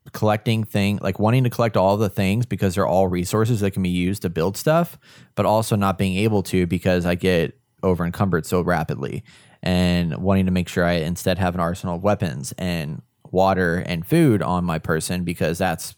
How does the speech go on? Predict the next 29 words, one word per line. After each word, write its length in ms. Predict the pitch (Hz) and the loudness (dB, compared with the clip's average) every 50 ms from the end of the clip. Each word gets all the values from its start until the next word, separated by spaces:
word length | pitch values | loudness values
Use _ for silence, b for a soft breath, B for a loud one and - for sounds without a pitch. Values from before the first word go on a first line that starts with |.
| - - | -6 -4
ultimately 300 | 98 92 - - 95 90 | -4 -4 -2 -4 -4 -2
what 180 | 87 82 - | -4 -4 -4
you 60 | - 90 | -4 -2
need 160 | 98 104 95 | -2 -2 -2
when 100 | 90 85 | -2 -4
you're 80 | 78 | -4
traveling 380 | 82 - - 82 85 85 69 69 | -4 -2 -2 -2 -2 -4 -6 -8
across 360 | 76 - - 87 82 78 - | -8 -4 -2 -2 -2 -2 -4
the 80 | - 87 | -6 -8
entire 540 | - - - 90 82 67 69 64 65 - B B B B B B B B | -6 -4 -2 -2 0 0 -2 -2 -4 -6 B B B B B B B B
Fallout 500 | _ 107 98 95 90 87 71 - - - _ _ _ _ - | _ 0 2 2 2 2 0 -2 -4 -10 _ _ _ _ -16
space. 560 | - - - 104 90 - - - - - - b b b b b b b b b b b | -8 -2 -2 0 0 -2 -4 -8 -10 -14 -16 b b b b b b b b b b b
Um, 640 | - 98 101 95 95 90 87 82 80 67 - 104 107 - _ _ _ _ _ _ - - | -2 0 0 2 2 2 0 -2 -4 -6 -8 -10 -12 -12 _ _ _ _ _ _ -20 -6
so, 320 | - 104 95 92 90 - | -2 0 2 4 2 2
I 60 | - 95 | 2 0
mean, 160 | 98 98 92 | 0 0 2
like, 240 | 95 92 87 - - - _ _ _ _ _ - | 0 0 -2 -6 -12 -20 _ _ _ _ _ 0
Austin, 360 | 98 101 107 - - 98 92 | 0 0 0 0 0 0 0
you 120 | 98 110 | 2 2
having 260 | 113 113 98 90 95 85 | 4 2 2 2 0 -2
played 240 | - 98 92 87 | 0 0 -2 0
past 320 | - - 110 110 110 - - | 0 0 0 0 -2 -2 -2
ones, 260 | 90 87 82 85 - | -2 -2 -2 -2 -2
like, 140 | 95 90 107 | -2 0 2
is 180 | 110 113 107 | 0 2 2
it, 240 | 120 117 107 - B B B B B B B - | 2 2 2 0 B B B B B B B -2
is 180 | 107 104 101 | -2 0 2
it 360 | 117 104 - - - - - | 2 2 0 0 -6 -14 -4
better 680 | - 92 95 101 131 147 160 170 180 185 175 170 - | -2 0 2 2 2 2 2 2 2 2 0 -2 -6